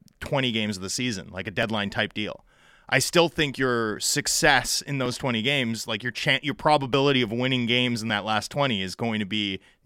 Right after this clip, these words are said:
dinged significantly, significantly. And yet,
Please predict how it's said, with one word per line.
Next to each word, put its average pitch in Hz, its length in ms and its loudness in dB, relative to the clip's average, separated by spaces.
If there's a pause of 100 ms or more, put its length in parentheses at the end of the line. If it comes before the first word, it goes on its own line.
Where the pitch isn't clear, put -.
(100)
dinged 127 520 0 (460)
significantly, 160 880 2
significantly. 175 580 2
And 135 100 2
yet, 151 300 6